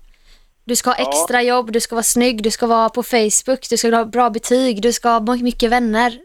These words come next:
Speaker 1: Hela tiden, press, press, press. Och det blir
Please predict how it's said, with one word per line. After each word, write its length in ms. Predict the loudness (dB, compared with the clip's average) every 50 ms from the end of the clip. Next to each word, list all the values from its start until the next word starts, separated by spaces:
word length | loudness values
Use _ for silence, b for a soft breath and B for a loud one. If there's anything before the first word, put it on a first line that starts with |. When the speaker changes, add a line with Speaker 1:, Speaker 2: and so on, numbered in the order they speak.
| _ -20 -20 -20 -12
Speaker 1:
Hela 320 | -4 0 2 2 2 2 0
tiden, 400 | -2 -2 0 0 0 0 -2 -4
press, 340 | -4 -4 -2 -2 -2 -4 -2
press, 280 | 0 0 0 0 -2
press. 340 | -2 -4 -4 -2 -4 -6 -2
Och 100 | 0 2
det 100 | 2 2
blir 280 | 4 4 4 4 2